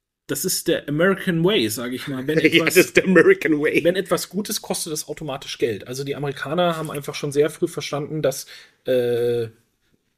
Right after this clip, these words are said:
Speaker 1: die haben dann ihre Mailinglisten, wo das eben drüber läuft,
Speaker 2: Ja.
Speaker 1: und das kostet einfach Geld, wenn du das haben willst.
Speaker 2: Krass. Also ich finde, ich finde es heftig. Äh,
Speaker 1: Naja, aber jetzt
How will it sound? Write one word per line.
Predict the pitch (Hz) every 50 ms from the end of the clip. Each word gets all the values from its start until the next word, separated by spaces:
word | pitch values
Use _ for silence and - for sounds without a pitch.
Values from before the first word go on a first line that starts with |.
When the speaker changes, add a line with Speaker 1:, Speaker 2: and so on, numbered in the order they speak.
| _ _ -
Speaker 1:
die | 139
haben | 139 156
dann | 151 131
ihre | 147 151 190 202
Mailinglisten, | 170 147 117 139 151 147 147 139 135 135 - - 143 135
wo | 131 131
das | 135 135 -
eben | - 135 131 131
drüber | - - 143 143 139
läuft, | 120 113 110 131 - -
Speaker 2:
Ja. | 120 120
Speaker 1:
und | -
das | - 175 -
kostet | - - - - - - -
einfach | - 120 - 175 -
Geld, | - 311 349 311 - -
wenn | 101 101
du | 92
das | 87 85 - - 104
haben | 92 73 85 95 -
willst. | - - - - - - _ _ _ _ _ _ _ _ _ _ _ _ _ _ _ -
Speaker 2:
Krass. | - 127 127 - - - - -
Also | 135 139 -
ich | 123 170 - -
finde, | - 202 196 165
ich | 127 185 185 -
finde | 208 190 156
es | 139 - -
heftig. | 185 180 - - - - - _ _ _ _ _ _ _ - - _ _ _ _ -
Äh, | 104 101 104 101 101 104 104 104 101
Speaker 1:
Naja, | 101 151 175 196 -
aber | 147 147 139 127 - -
jetzt | 143 143 143 - - -